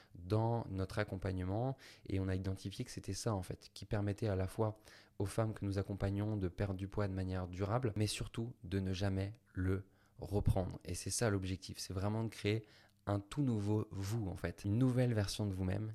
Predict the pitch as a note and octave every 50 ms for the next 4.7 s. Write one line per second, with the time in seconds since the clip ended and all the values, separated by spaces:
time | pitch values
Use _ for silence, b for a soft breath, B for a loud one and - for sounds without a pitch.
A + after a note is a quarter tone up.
0 | - - - - G#2+ G2+ G2 G#2+ C#3 D#3+ D#3 - A#2 G#2 G2 G#2 G#2+ G2+ G2 F#2+
1 | - G#2 G2+ G2+ F#2 F#2+ F#2 F#2+ F#2 F2+ F2+ F2+ - - - A2+ B2 B2+ B2 A2+
2 | G#2 G2 F#2 F2+ - - G2+ F#2+ - - F#2+ F#2 F#2+ G2+ G2+ F#2+ F2 F#2 F#2 -
3 | - - G#2+ A#2 A#2+ A#2+ A#2+ G#2 G2 F#2 F#2 F2+ F2 F#2 F2+ F#2+ G2+ - G#2+ G#2+
4 | G#2+ - - G2 G2 F#2+ - G#2 A2+ A#2+ B2 A#2 A2+